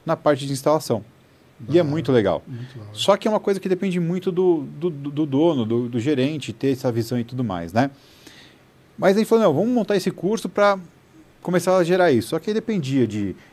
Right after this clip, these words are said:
Speaker 1: um patrocínio, dependia de, das empresas ajudarem com o produto, mandar o treinador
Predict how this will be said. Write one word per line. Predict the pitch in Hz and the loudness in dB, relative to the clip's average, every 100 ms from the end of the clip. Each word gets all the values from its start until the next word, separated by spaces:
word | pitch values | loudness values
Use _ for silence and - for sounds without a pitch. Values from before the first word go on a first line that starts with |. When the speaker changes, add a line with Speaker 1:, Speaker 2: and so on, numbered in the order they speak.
| _ - | _ -6
Speaker 1:
um | |
patrocínio, | 113 120 127 - - 131 123 110 107 | -2 0 -2 -4 0 2 2 0 0
dependia | 113 113 113 101 113 113 | 0 2 0 0 0 0
de, | 107 | -2
das | 113 107 110 | -4 -2 -2
empresas | - 113 107 107 | -2 -2 0 -2
ajudarem | 107 107 101 | 0 -2 -2
com | 98 | -4
o | 107 | -2
produto, | 170 147 131 123 113 117 - _ | -2 2 2 2 0 -4 -6 _
mandar | 120 117 123 | 2 6 6
o | 123 | 4
treinador | 123 123 110 113 131 123 | 0 0 0 2 4 4